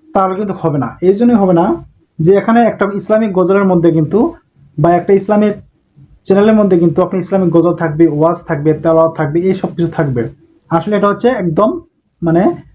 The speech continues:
পিপল বা একটা দর্শকের জন্য যেটা সুইটেবল, এমনকি দর্শকের জন্য যেটা পারফেক্টেবল, তারা কিন্তু সেটা এখানে দিতে বলেছে। আসলে এর বাইরে কিন্তু আমরা কিছু করতে পারবো না।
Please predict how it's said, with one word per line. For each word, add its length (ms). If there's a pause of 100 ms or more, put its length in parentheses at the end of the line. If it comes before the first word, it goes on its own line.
(240)
পিপল 300 (400)
বা 160
একটা 300
দর্শকের 580
জন্য 220 (500)
যেটা 300 (320)
সুইটেবল, 520 (140)
এমনকি 320 (340)
দর্শকের 340
জন্য 180
যেটা 220
পারফেক্টেবল, 680 (120)
তারা 160
কিন্তু 180
সেটা 260
এখানে 280 (500)
দিতে 180
বলেছে। 360 (560)
আসলে 320
এর 160
বাইরে 340
কিন্তু 160
আমরা 140
কিছু 220
করতে 260
পারবো 220
না। 120